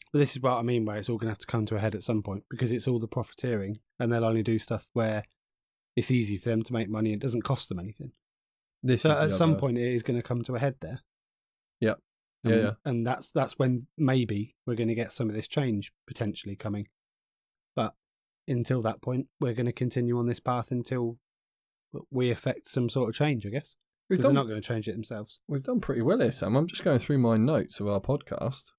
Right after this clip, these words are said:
Speaker 2: We got through quite a lot of it so far.
Speaker 1: Oh, quick, end the podcast.
Speaker 2: <laughs>
Speaker 1: End it.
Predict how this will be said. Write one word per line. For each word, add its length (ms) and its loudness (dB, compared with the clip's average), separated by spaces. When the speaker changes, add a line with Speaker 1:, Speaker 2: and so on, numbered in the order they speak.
Speaker 2:
We 120 0
got 160 2
through 160 -2
quite 180 2
a 40 2
lot 180 0
of 80 -2
it 60 -4
so 180 -4
far. 280 -6
Speaker 1:
Oh, 100 2
quick, 300 -2
end 220 6
the 100 2
podcast. 420 2
Speaker 2:
<laughs> 280 2
Speaker 1:
End 200 8
it. 240 0